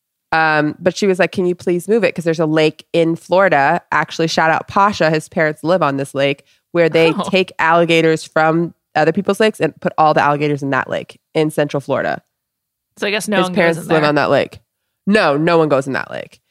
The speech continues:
Speaker 1: Um,
Speaker 2: Jesus.
Speaker 1: but he,
Speaker 2: I'm
Speaker 1: she
Speaker 2: not
Speaker 1: called the alligator
Speaker 2: <laughs>
Speaker 1: hunter to take it to that lake. And the alligator hunter was like,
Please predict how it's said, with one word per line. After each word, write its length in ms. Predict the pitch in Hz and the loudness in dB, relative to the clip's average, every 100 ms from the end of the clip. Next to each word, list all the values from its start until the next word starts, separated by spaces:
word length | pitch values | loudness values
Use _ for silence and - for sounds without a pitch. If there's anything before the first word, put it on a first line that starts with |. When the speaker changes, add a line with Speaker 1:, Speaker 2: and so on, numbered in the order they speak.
| _ _ _ | _ _ _
Speaker 1:
Um, 380 | 165 165 151 139 | 0 2 2 0
Speaker 2:
Jesus. 380 | 156 151 196 196 | -2 -6 -8 -2
Speaker 1:
but 160 | 220 196 | 0 2
he, 140 | 202 | 2
Speaker 2:
I'm 80 | 220 | 2
Speaker 1:
she 140 | 262 277 | 2 0
Speaker 2:
not 80 | |
Speaker 1:
called 260 | - 240 247 | 2 2 4
the 60 | 208 | 4
alligator 300 | 233 226 214 | 4 4 4
Speaker 2:
<laughs> 60 | |
Speaker 1:
hunter 220 | 196 - 202 | 2 0 2
to 140 | 190 | 0
take 300 | - 185 185 | 2 2 2
it 120 | 220 | 0
to 120 | - 180 | 2 2
that 240 | 170 165 | 2 2
lake. 440 | 170 180 156 - - _ _ _ - | 2 2 2 -4 -20 _ _ _ -2
And 240 | 226 220 | 2 4
the 60 | 214 - | 4 4
alligator 340 | 196 214 208 | 2 4 2
hunter 220 | 208 202 | 2 2
was 140 | 190 190 | 2 2
like, 180 | 180 | 0